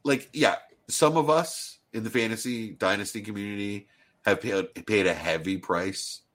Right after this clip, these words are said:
on Jalen Reagor, and it's really set ourselves back. It's pretty much caused two rebuilds for me, right? <laughs> So, I mean, it's a heavy price, but I wanna explain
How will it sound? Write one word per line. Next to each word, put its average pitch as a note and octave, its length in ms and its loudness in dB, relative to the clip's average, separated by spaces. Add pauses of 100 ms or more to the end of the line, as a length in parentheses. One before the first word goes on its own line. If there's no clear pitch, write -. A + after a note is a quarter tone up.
(340)
on G#2+ 160 0
Jalen G2+ 280 2
Reagor, G2 420 0 (400)
and F#2 100 -2
it's F2+ 140 -4
really F#2 280 0
set F2+ 220 2
ourselves F2 420 0
back. F2 240 -2
It's C#3 140 -6 (880)
pretty - 200 4
much - 240 -2
caused F2+ 540 0 (240)
two G2+ 240 -2
rebuilds E2+ 540 -4
for - 240 2
me, A#2 440 4 (420)
right? G#2+ 380 6 (720)
<laughs> A2+ 400 4 (560)
So, C3 720 10 (1040)
I C#3+ 60 2
mean, C#3+ 320 6 (400)
it's F3+ 140 4
a F#3 60 10
heavy B2+ 260 6
price, A2+ 320 2
but F#2 460 0 (760)
I B2 80 0
wanna D#3 180 2
explain A2+ 600 -6